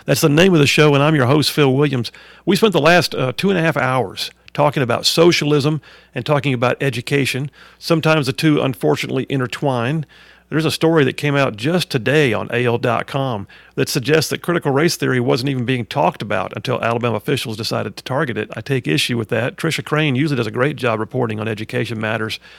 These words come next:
but I think the idea that this is not happening is not necessarily true. It, it denies the entire aspect of what just happened in Mountain Brook.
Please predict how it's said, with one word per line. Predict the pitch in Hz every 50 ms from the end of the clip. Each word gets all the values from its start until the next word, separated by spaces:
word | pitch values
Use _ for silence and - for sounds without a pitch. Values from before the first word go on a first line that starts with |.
| - - - - - - - - _ - 127
but | 127 127
I | 123 120
think | - - 175 165 -
the | 131 123
idea | 127 123 120 110 131 139 147 143 123
that | 117 110
this | 143 135 -
is | 110 101
not | 117 120 127 123 -
happening | - 117 120 120 - 107 101 101
is | 104 92 120
not | 113 107 -
necessarily | - 113 - - 131 113 104 -
true. | - - 185 185 170 143 120 117 - -
It, | 117 113 -
it | - 117 -
denies | 123 117 120 120 120 123 123 107
the | - 113
entire | 107 104 - 139 151 156 143 117
aspect | 113 113 110 - - 113 101 -
of | 113 104 -
what | - -
just | 127 - -
happened | 127 113 - 117 104
in | 98 92
Mountain | 104 117 131 - 139
Brook. | 113 123 127 151 - -